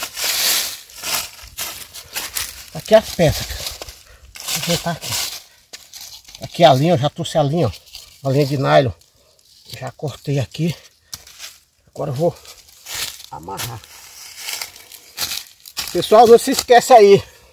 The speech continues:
Dá aquele like. Se inscreve aí no canal. Tô aqui ensinando pra vocês mecanismos de sobrevivência. Como pegar pássaro. Essas armadilhas servem até pra outro tipo de caça, se entrar. Dependendo do alimento.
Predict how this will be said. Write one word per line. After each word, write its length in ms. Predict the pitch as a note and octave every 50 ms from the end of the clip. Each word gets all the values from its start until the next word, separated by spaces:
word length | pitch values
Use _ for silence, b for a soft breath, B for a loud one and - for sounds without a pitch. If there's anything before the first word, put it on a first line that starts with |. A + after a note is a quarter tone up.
| b b b b b b _ _ _
Dá 220 | - - A#2+ E3
aquele 320 | G3+ - - B3 B3 C4 C4+
like. 380 | B3 F#3+ - C4 - - A#2 - - - - - _ _ _
Se 120 | - -
inscreve 400 | E3+ - - - G3 G3+ F#3+ F#3+
aí 40 | G3
no 80 | G#3 F#3+
canal. 500 | - G3+ F3+ E3 E3 F3 F#3+ A3+ A#3 - _ _ b b b b b b b b _ _ -
Tô 100 | F3 F#3+
aqui 220 | G3 - - A3
ensinando 280 | G#3 - - G#3+ G#3 -
pra 140 | - G3
vocês 340 | F3+ F#3+ F3 - - G3 F#3
mecanismos 560 | F#3+ G#3+ A3 - B3 A#3+ A#3+ A#3 A3 G3 A3+
de 120 | F#3+ A3 G#3+
sobrevivência. 800 | - B3 B3+ A#3+ C4 C4+ A#3 C#4+ D4+ - A#3 F#3 E3+ - - E3
Como 200 | - G3+ A3+ G#3+
pegar 300 | - A3 A3 G3 G#3 G3
pássaro. 560 | - - F3+ F#3 G3 G3+ - - F3+ D3+ A#2+ b b b b b b b b b b
Essas 200 | b G#3+ A3+ A#3
armadilhas 440 | A#3+ A#3 B3 B3 G#3+ A#3+ B3 G#3+
servem 240 | - B3 B3 A3 _ _
até 160 | - C4+ C#4+
pra 140 | - C#4+ C#4+
outro 220 | D4 - - C4+
tipo 240 | - C#4+ - D4 B3+
de 100 | - G#4
caça, 340 | - - C4 - - - E3
se 140 | - -
entrar. 440 | A3 A#3+ A#3+ - - G3+ D3+ C3+ C3+ b b b b b
Dependendo 380 | - F3+ - - G3 F#3 A#3+ B3
do 60 | C4+
alimento. 540 | C#4+ D4+ D#4 F4 D4+ B3+ F#3+ D#3 C#3+ -